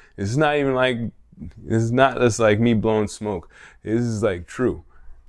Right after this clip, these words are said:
I guarantee you, if you don't let anybody else affect your life in that way, if you don't let anybody else dictate your life, you will have a happy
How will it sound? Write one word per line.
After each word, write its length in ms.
I 60
guarantee 580
you, 160
if 100
you 60
don't 220
let 160
anybody 360
else 220
affect 360
your 120
life 340
in 80
that 200
way, 320
if 80
you 60
don't 140
let 120
anybody 260
else 160
dictate 380
your 160
life, 300
you 540
will 520
have 440
a 100
happy 520